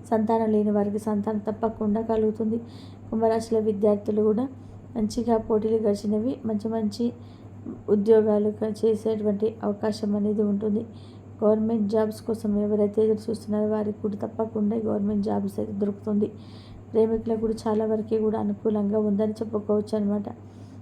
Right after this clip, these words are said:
కుంభరాశిలో ఏ రంగంలో ఎలా ఉన్నారో, అలా చిన్న చిన్న సమస్యలు వచ్చినప్పటికీ కూడా వీరి అదృష్టాన్ని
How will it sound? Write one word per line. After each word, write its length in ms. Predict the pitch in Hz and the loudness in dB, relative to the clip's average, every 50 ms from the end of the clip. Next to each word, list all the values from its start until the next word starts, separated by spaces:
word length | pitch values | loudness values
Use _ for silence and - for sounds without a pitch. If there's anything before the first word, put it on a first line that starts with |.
| - - - - | -18 -18 -16 -8
కుంభరాశిలో 640 | - 214 214 214 226 214 220 214 - - 220 214 214 220 - - - | -4 -2 2 2 4 4 2 0 0 0 0 2 2 2 0 -2 -2
ఏ 80 | - 208 208 | -2 0 0
రంగంలో 540 | 208 208 208 202 202 208 208 202 202 208 214 - - - 226 | 0 0 0 0 2 2 2 2 0 0 -2 -2 -4 -4 -2
ఎలా 160 | 208 220 220 | -2 0 0
ఉన్నారో, 380 | 220 214 202 202 214 214 226 254 - - - - - - - - | 0 0 0 2 2 0 -2 -2 -4 -10 -16 -18 -18 -18 -18 -14
అలా 160 | - - 226 220 | -6 -2 -2 -2
చిన్న 200 | 220 - 220 220 | 0 0 -2 -2
చిన్న 200 | - 247 220 233 | 0 -2 -2 -2
సమస్యలు 420 | 226 - 214 214 214 214 220 214 | -2 -2 -2 -2 -2 0 2 0
వచ్చినప్పటికీ 500 | 214 208 - 214 202 208 214 208 208 214 | 0 2 0 -2 -2 0 0 0 2 2
కూడా 220 | 208 208 208 226 269 - - - - - - - - - | 2 2 2 0 0 -4 -8 -16 -18 -18 -18 -18 -14 -8
వీరి 280 | - - 220 202 220 220 | -4 -2 -2 2 2 4
అదృష్టాన్ని 600 | 220 214 202 214 220 220 - 233 214 208 214 | 4 4 4 2 2 2 2 2 2 2 2